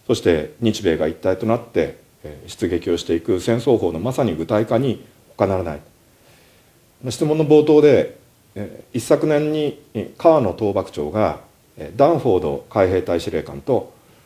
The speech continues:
お、会談をした際に、戦争法が強行されることで法的基盤が整う。そうすると、この水陸機動団の部隊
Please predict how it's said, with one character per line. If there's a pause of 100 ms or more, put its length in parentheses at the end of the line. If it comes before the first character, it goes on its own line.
(180)
お、
会
談
を
し
た
際
に、 (500)
戦
争
法
が
強
行
さ
れ
る
こ
と
で (180)
法
的
基
盤
が
整
う。 (440)
そ
う
す
る
と、 (280)
こ
の
水
陸
機
動
団
の
部
隊